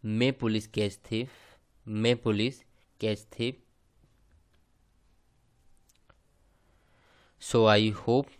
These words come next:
मैं आशा करता हूँ आपको अच्छा लगा होगा। यदि नहीं लगा तो क्या नहीं लगा, कमेंट करके मुझे ज़रूर बताएं और मेरे साथ सीखते रहें। लाइक करें, करें, कमेंट्स करें,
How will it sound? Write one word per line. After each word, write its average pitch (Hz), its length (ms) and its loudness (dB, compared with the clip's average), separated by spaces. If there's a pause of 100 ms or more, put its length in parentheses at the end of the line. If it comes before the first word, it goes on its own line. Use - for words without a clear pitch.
(140)
मैं 107 120 -2
आशा 101 220 0
करता 117 240 0
हूँ 120 100 -2
आपको 120 380 -4 (720)
अच्छा - 260 -6
लगा 113 240 4
होगा। 117 360 0 (540)
यदि 107 160 0
नहीं 107 240 2
लगा 117 200 2
तो 117 140 -4
क्या 110 200 2
नहीं 117 140 -4
लगा, 117 200 -2
कमेंट 104 400 -6
करके 104 220 -8
मुझे 101 300 -4
ज़रूर 101 300 -2
बताएं 117 400 -2 (880)
और 113 80 0
मेरे 113 260 2
साथ 107 200 -2
सीखते - 400 -4
रहें। 120 320 -2 (2250)
लाइक 110 280 2
करें, 117 220 2 (520)
करें, 113 300 0 (920)
कमेंट्स 107 380 -2
करें, 120 360 -2